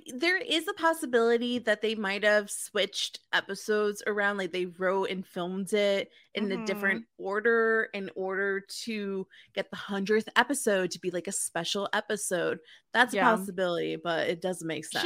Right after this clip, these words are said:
Speaker 1: sense.
Speaker 2: weird. Um, and then she said, uh, "This episode should have been called Thirst A F because Charlie and the restaurant owner are parched."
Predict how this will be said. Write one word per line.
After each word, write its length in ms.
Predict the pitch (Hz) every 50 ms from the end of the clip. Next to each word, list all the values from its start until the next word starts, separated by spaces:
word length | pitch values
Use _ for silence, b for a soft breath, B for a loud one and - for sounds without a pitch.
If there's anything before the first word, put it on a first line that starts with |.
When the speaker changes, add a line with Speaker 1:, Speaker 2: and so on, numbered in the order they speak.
| - 180
Speaker 1:
sense. 80 | 175
Speaker 2:
weird. 320 | - 190 185 185 185 185 - b b b b b b b b b b b _ -
Um, 520 | 233 240 240 240 233 240 240 233 226 233 -
and 220 | - 254 262 262 254
then 240 | 254 247 247 247
she 320 | 240 - - 269 254 254 254
said, 480 | 247 - 262 233 226 220 220 220 214
uh, 280 | 214 - 208 202 196 196
"This 180 | 196 254 339 -
episode 400 | 330 - 339 285 - 277 254 247
should 140 | - 294 262
have 80 | 254
been 180 | 247 254 247 247
called 420 | 226 233 233 220 214 220 208 196 -
Thirst 360 | - 262 311 370 349 - - - 247
A 180 | 247 247 247 -
F 260 | - 202 175 185 - -
because 260 | - 214 214 208 190
Charlie 400 | - - 240 247 262 277 294 294
and 80 | 285 277
the 60 | 254
restaurant 380 | 220 208 208 - 214 202 196 190
owner 260 | 156 196 196 190 190 -
are 240 | - 190 190 190 - - -
parched." 840 | - - - 262 277 240 208 - _ - - - - - - -